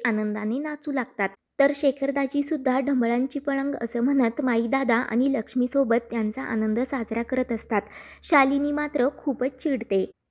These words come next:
त्यानंतर इकडे शालिनीचा गुंड खिशातून पुन्हा चाकू बाहेर काढतो आणि जयदीपला मारण्यासाठी त्याच्याजवळ जाऊ लागतो, परंतु गौरी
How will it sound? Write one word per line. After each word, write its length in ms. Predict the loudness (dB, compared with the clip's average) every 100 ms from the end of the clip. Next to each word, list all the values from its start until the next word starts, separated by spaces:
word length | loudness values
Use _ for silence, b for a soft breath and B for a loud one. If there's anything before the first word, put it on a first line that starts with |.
| 2
त्यानंतर 460 | 4 4 2 0 -2
इकडे 360 | -6 0 0 0
शालिनीचा 600 | -2 -2 0 0 0 -4
गुंड 220 | 0 2 2 0
खिशातून 520 | -2 -4 -2 -4 -6
पुन्हा 360 | -6 0 0 0
चाकू 360 | -4 -8 -6 -4
बाहेर 360 | -4 -2 -2 -2
काढतो 360 | -6 -4 -2 -2 0
आणि 180 | 0 0
जयदीपला 460 | 0 0 -2 -2 -4
मारण्यासाठी 720 | -4 -4 -4 -6 -6 -4 -4 -2
त्याच्याजवळ 540 | -6 -6 -6 -2 -2 -2
जाऊ 200 | -2 0
लागतो, 400 | -2 -4 -4 -6 B B B
परंतु 440 | 0 0 0 0 0 2
गौरी 260 | 2 2